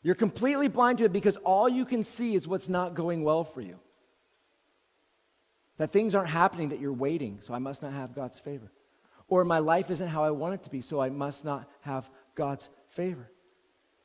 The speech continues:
Just because life is a long ways away from how you'd want it to be doesn't mean you don't have God's favor. Make sure you're able to see the whole picture,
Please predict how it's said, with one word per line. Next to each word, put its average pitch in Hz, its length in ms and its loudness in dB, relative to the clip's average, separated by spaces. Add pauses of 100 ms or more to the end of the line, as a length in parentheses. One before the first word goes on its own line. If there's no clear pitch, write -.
(560)
Just - 180 -8
because 247 300 -2
life 208 320 0
is 156 100 -4
a 170 40 0
long 185 440 0
ways 214 180 2
away 185 300 2
from 170 180 -4
how 156 180 -2
you'd 160 220 -2
want 170 200 -2
it 170 80 -8
to - 60 -14
be 135 140 -2
doesn't 165 480 -4
mean 156 260 -4
you 147 120 -2
don't 147 280 -2
have 135 280 -4
God's 127 300 -4
favor. 180 440 -10 (2250)
Make 143 120 -8
sure 208 160 -2
you're 196 160 2
able 180 140 -2
to 160 60 -4
see - 180 -6
the 156 120 -4
whole 190 300 -6
picture, 123 500 -12